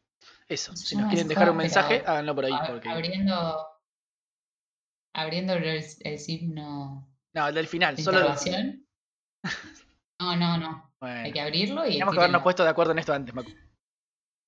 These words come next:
Speaker 2: Sí.
Speaker 1: Bueno, eso. Si nos
Speaker 2: Sí,
Speaker 1: quieren
Speaker 2: sí.
Speaker 1: compartir algo, es Twitter, porque no lo van a hacer en Instagram. Eh, Twitter, hashtag abriendo el signo de interrogación.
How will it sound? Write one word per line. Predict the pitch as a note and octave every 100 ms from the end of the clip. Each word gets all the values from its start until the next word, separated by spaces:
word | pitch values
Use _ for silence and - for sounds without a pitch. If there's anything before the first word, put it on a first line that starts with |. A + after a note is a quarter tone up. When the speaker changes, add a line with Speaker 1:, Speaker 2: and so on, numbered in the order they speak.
| _ _ _ - - G#3+ - -
Speaker 2:
Sí. | - D#3 G2+ _ _ _ _
Speaker 1:
Bueno, | B2+ A2 -
eso. | - - A#2
Si | D3+
nos | D3+
Speaker 2:
Sí, |
Speaker 1:
quieren | F3 F3+
Speaker 2:
sí. |
Speaker 1:
compartir | E3+ D#3+ E3 F3+ F#3+
algo, | F#3 F#3 A#3 - _
es | D#3 C3 - _ _ _ _ _ -
Twitter, | F#3+ E3+ D3+ E3 - _ _ _ _
porque | A#2+ G#2+ A2
no | A2
lo | A#2+
van | A2+
a |
hacer | A2 D3
en | F#3
Instagram. | D#3+ D#3+ D#3+ A3 _ _ _ _ _ _ -
Eh, | C#3 C3
Twitter, | F3 E3+ F#3 A3 - -
hashtag | D#3 D3+ F3 F#3 - - _ -
abriendo | D#3 E3+ A#3+ C4+ A#3
el | F#3
signo | F#3+ A#3 G3+
de |
interrogación. | F#3 F3 E3 E3+ A3+ A3 G#3 G#3+